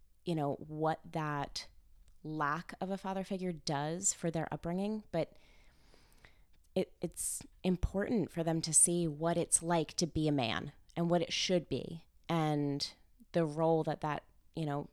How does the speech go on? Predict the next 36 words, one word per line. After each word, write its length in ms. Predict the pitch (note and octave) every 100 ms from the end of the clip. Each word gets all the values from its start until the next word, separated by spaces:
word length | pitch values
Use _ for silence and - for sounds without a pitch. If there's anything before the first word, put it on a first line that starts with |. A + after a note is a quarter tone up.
| -
should 240 | - E3 -
provide. 520 | E3 D3 C#3+ C3+ D3
And 220 | C#3+ C#3+ - - - - - - - -
I 100 | F3+
don't 120 | E3+
know. 220 | D3+ C3+ C#3+ - - - - - - - - - - - - - - _ - - - - - - - _ _ _ - - - - -
It's 480 | G3 F#3 - - - - - -
very 460 | F3+ F3+ G3 G3+ G#3
interesting. 600 | E3+ D#3+ - - - F3+ - - -
Just 300 | - F3+ - - -
the 80 | F3+
whole 340 | - G3 F#3
thing. 280 | - D#3+ D3+
It, 140 | E3 -
it's 160 | F3+
very 340 | E3+ F3 E3+ D#3+
interesting. 400 | D#3 D3 D3+ D3+
I 100 | F3
hope, 340 | E3+ G#3+ G#3 - -
I 80 | F3+
hope 280 | E3+ F#3 - - - -
those 220 | G#3 G3+
of 80 | F3+
you 80 | F3
that 160 | E3 -
are 140 | D#3+
listening 420 | D3+ D3+ E3 D3+ D3
and 340 | D3+ D3+ D3 C#3
don't 260 | E3 E3 D#3+
know 460 | D#3 D3+ C#3+ C#3 C#3
about 300 | C#3+ C#3+ -
the 60 |
Green 180 | - D3
Beret 220 | C#3+ C#3
Project, 400 | - D3 C#3+ C#3
and 140 | C#3+